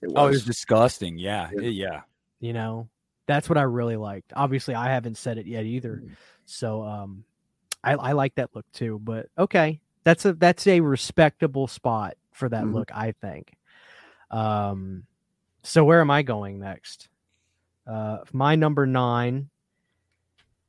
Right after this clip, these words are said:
Speaker 3: I fucking love the movie. I'm wearing the goddamn shirt, but Garden Glove Jason can't be too high on my list. I'm,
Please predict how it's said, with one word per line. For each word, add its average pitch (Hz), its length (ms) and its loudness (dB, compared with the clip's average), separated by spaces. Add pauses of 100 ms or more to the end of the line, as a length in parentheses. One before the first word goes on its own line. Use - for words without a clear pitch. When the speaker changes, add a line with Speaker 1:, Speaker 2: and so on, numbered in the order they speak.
(560)
Speaker 3:
I 135 120 -2
fucking 135 540 -2
love 131 300 2
the 151 80 2
movie. 147 680 0 (500)
I'm 120 200 -4
wearing 127 340 2
the 135 80 -4
goddamn 127 520 0
shirt, 143 420 2 (580)
but 120 340 2 (140)
Garden 143 340 4
Glove 143 280 2
Jason 135 500 0
can't 131 360 -4
be 127 160 -2
too 131 380 -2
high 104 520 -4 (180)
on 113 160 -6
my 104 160 -4
list. 98 520 -12 (1120)
I'm, 117 160 -12